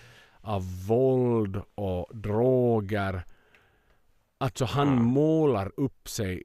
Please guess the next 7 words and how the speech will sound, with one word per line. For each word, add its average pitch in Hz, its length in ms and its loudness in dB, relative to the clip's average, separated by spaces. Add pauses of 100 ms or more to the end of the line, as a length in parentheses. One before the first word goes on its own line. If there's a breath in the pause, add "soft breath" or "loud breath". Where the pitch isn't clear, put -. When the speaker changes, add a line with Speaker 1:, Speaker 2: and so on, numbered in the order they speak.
Speaker 1:
som 113 260 -4
ett 104 180 -4
sant - 920 -4 (140)
odjur 98 720 0
i 92 60 -10
den 107 320 -4
boken. 101 640 -2